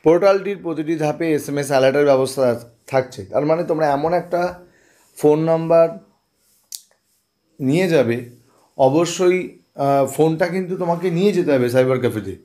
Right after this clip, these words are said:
তার কারণ প্রত্যেকটা ধাপে এসএমএস আসবে তোমার মোবাইলে, সেই ওটিপিটা বলতে হবে, না হলে আবার সাইবার ক্যাফে থেকে তোমাকে বাড়ি চলে আসতে হবে,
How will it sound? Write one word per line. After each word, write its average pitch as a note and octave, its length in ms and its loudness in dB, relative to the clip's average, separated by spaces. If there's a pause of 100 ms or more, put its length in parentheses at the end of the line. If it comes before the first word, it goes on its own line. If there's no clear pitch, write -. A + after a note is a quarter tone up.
(480)
তার C3+ 160 2
কারণ E3 360 0
প্রত্যেকটা F#3 600 -2
ধাপে D#3+ 540 -4 (200)
এসএমএস C#3+ 500 -2
আসবে C3+ 320 0
তোমার C3+ 320 0
মোবাইলে, C3 540 2
সেই D3 180 -2
ওটিপিটা C3 520 2
বলতে C#3 340 0
হবে, F2+ 300 -8 (460)
না C3+ 80 0
হলে D3+ 240 2
আবার D#3+ 340 2
সাইবার C#3+ 320 -4
ক্যাফে D3 200 -6
থেকে D#3+ 180 -8
তোমাকে C#3+ 280 -6
বাড়ি B2 180 -2
চলে A2 200 -4
আসতে G#2 280 -12
হবে, F#2 160 -14